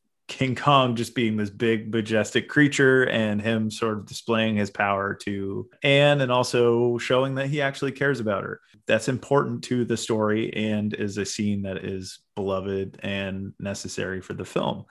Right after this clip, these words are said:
The scene where they're fighting the insects in, like, the little canyon, that scene's necessary because the whole movie, they're just getting the shit kicked out of them by this island, essentially.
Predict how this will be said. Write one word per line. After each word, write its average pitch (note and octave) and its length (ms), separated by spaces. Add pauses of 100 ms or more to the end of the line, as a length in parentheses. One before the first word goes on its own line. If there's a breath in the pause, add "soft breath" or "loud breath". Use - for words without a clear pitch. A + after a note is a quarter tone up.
(140)
The A#2 100
scene A#2 360
where A2+ 140
they're A#2 120
fighting B2 320
the A#2+ 120
insects C3+ 540
in, A2+ 140
like, G#2 160
the A2+ 100
little G#2+ 180
canyon, B2 640 (440 soft breath)
that A#2+ 180
scene's B2 300
necessary A2 580
because G#2+ 280
the A#2 80
whole A#2+ 440
movie, A#2 380
they're G#2 140
just G#2 180
getting - 280
the G2+ 60
shit - 380
kicked G#2+ 240
out F#2 160
of G2 60
them G#2 180
by G2 140
this G2 180
island, G2 400
essentially. G#2 640